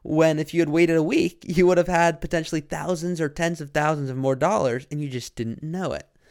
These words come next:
So the next question you want to ask is in regards to the P T O policy. Clients often feel weird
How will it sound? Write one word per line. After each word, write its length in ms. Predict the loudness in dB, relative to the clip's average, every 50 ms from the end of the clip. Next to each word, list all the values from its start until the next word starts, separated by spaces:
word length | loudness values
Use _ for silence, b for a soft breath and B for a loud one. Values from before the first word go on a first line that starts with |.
| B B B B B B B
So 120 | -4 0
the 100 | 0 0
next 320 | 0 -2 -4 -6 -8 -10 -4
question 320 | -4 -2 -2 -2 -4 -4
you 60 | -2
want 140 | -2 -2 -2
to 60 | -2
ask 320 | -2 -2 -4 -4 -8 -14 -18 _ -8
is 200 | -8 -8 -8 -6
in 200 | -6 -6 -4 -4
regards 460 | -4 -4 -2 0 0 0 0 -2 -6
to 80 | -6 -6
the 80 | -6
P 280 | -4 -4 -10 -8 -6 -8
T 240 | -8 -6 -4 0 2
O 140 | 2 2 0
policy. 580 | 0 -4 -4 -4 -6 -8 -12 -14 -16 -18 -20 B B B B B B B B
Clients 400 | -4 0 2 2 2 2 0 0
often 320 | 0 0 0 0 -2 -6 -6
feel 300 | -4 -2 0 0 0 0
weird 400 | -2 -2 -2 -2 -4 -4 -8